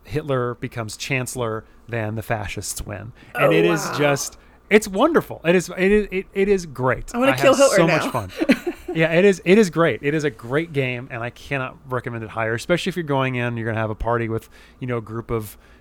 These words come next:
Speaker 1: you know, up to ten people can play this game at once.
Speaker 2: Oh, wow.
Speaker 1: Um, it's, it's a lot of fun.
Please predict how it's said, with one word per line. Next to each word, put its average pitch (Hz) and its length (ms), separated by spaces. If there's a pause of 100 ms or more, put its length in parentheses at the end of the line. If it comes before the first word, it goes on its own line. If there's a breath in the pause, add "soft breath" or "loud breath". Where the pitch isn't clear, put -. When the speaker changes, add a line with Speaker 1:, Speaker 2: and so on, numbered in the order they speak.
(100)
Speaker 1:
you 135 100
know, 120 120
up 123 100
to 120 80
ten 127 520
people 147 380
can 147 160
play 143 220
this 151 160
game 143 220
at - 100
once. 113 500
Speaker 2:
Oh, 226 60
wow. 117 420
Speaker 1:
Um, 110 180 (200)
it's, - 500
it's 147 160
a 127 60
lot 104 500
of 95 80
fun. 104 320